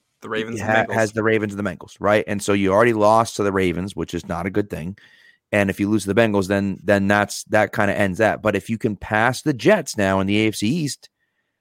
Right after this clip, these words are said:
Speaker 2: you could get into the playoffs as the seven seed with only one other, really with only one other, uh, wild card team. I wouldn't be surprised to see three teams in the A F C East make the, uh,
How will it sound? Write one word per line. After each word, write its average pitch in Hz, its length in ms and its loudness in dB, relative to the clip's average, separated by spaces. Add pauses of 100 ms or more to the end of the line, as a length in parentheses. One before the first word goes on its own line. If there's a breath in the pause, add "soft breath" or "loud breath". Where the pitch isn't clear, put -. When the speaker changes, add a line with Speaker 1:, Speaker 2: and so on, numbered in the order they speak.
(280)
Speaker 2:
you 131 120 -2
could 165 200 -2
get 165 180 4
into 214 140 -2
the 160 140 -6
playoffs 123 680 4
as 123 300 0
the 120 80 -6
seven 180 360 -2
seed 85 460 -10 (400)
with 113 340 0
only 160 320 0
one 120 460 0
other, 127 440 2 (360)
really 113 480 -2
with 101 180 -2
only 117 240 -2
one 110 440 0
other, 104 540 2
uh, 87 380 0 (160)
wild 98 280 2
card 90 180 -2
team. 90 260 -6
I 113 140 2
wouldn't 120 220 -2
be 95 60 -6
surprised 92 340 -4
to - 40 -14
see 92 140 -10
three 101 340 -4
teams 92 300 -6
in 87 60 -14
the 87 120 -4
A 85 60 -4
F 78 60 -8
C 80 100 -10
East 80 180 -10
make 82 160 -8
the, 82 220 -4
uh, 76 140 -4